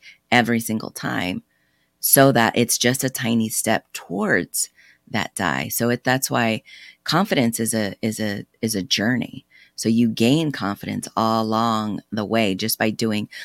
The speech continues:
little things and then acknowledging yourself for doing those little things and patting yourself on the back.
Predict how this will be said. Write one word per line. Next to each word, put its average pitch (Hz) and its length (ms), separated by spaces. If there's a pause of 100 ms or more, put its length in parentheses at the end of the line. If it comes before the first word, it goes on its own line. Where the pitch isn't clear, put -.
(140)
little 113 160
things 113 480 (100)
and 120 560
then 107 300
acknowledging 110 960
yourself 90 500 (320)
for 110 200
doing 104 600
those 98 240
little 69 180
things - 300
and - 100
patting 202 260
yourself 220 320
on 156 80
the 131 80
back. 107 360